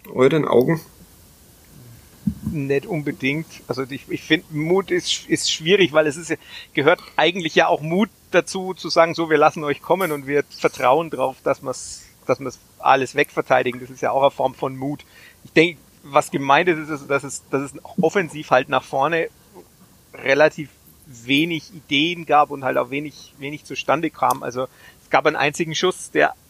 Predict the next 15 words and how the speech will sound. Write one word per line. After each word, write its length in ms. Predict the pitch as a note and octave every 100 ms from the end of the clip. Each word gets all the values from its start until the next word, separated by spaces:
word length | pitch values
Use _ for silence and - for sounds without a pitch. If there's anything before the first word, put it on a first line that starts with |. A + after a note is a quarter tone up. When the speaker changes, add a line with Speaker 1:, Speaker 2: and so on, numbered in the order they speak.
| -
Speaker 2:
wirklich 300 | D#3+ D#3 -
aufs 320 | D3+ F#3 -
Tor 320 | F3+ F3+ F#3+ - -
kam. 280 | D#3+ F3 D#3+
Das 120 | C#3+
war 240 | D3+ D3
Hanno 200 | D3+ D3+
Behrens, 340 | C#3 D3+ F3 C#3+
ich 80 |
glaube 160 | D3+ C#3+
in 60 | C#3
der 120 | -
zweiundneunzigsten 840 | C3+ C3 C#3 B2+ F3 D3 - B2+
oder 180 | B2 C3
so. 180 | C#3+